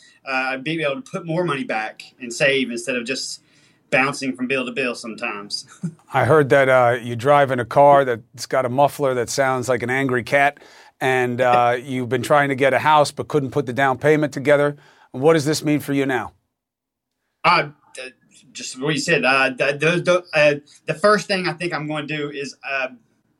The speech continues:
Speaker 1: I, I'm going to get myself a new car, and then beyond that, we, we, we just want to set a foundation for my family, uh, a house, m-, maybe a j-, a good chunk, d-, a down payment for a house, and, and go from there.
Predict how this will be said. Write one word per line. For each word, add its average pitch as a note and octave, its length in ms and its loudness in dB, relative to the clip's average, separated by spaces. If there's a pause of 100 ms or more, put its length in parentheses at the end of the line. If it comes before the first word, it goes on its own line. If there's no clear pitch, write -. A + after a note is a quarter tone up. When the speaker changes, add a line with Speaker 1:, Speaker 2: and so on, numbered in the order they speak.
(320)
Speaker 1:
I, B2 340 -10
I'm C#3+ 120 -2
going E3+ 200 2
to - 80 -10
get D3+ 180 -4
myself B2+ 400 -4
a - 20 -4
new B2 100 -2
car, A2 540 -4
and B2+ 160 -4
then C#3 380 0 (320)
beyond D3+ 320 2
that, D3 400 2
we, D3+ 220 -8
we, C#3 280 -10 (240)
we D3 80 -12
just - 180 -12
want C#3 120 -4
to - 40 -10
set C#3+ 120 -2
a C#3 40 -6
foundation C3+ 520 -2
for C#3 100 -18
my C#3 100 -2
family, C3 460 -4
uh, C3 440 0
a A#2+ 60 -10
house, C#3+ 540 -4 (480)
m-, C3 280 -14 (160)
maybe C#3 340 2
a A#2+ 80 0
j-, - 160 -4
a C3+ 80 0
good D3 340 2
chunk, D#3 420 -2
d-, D3 160 -4
a C#3+ 80 -4
down D3+ 220 -2
payment D#3 220 -4
for D#3 100 -2
a D#3 100 -2
house, E3+ 260 -4
and, C3+ 200 -14
and C3+ 160 -16
go D#3 140 -2
from D#3+ 140 -14
there. B2+ 300 -4